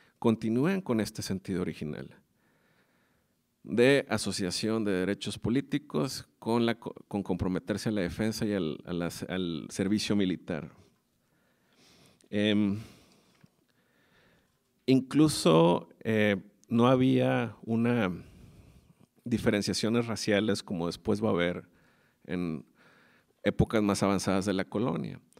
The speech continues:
Por ejemplo, Cortés llegó incluso a investir como caballeros a varios indígenas, ¿verdad? Y a darles la categoría de vecinos de igualdad. Después eso va a cambiar. Pero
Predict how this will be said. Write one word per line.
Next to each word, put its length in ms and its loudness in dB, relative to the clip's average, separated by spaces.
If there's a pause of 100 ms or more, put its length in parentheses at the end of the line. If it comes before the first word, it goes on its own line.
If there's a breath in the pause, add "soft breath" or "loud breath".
(260 soft breath)
Por 120 -4
ejemplo, 340 0
Cortés 440 0
llegó 240 2
incluso 360 -4
a 40 -2
investir 420 -2
como 260 0
caballeros 640 0
a 40 -2
varios 360 0
indígenas, 680 -6
¿verdad? 400 -10 (360 soft breath)
Y 60 -4
a 60 0
darles 280 -2
la 160 -2
categoría 480 -2
de 60 2
vecinos 480 -4
de 80 -6
igualdad. 360 -6
Después 440 0 (280)
eso 200 -2
va 80 0
a 40 -8
cambiar. 500 -4 (1200 soft breath)
Pero 580 6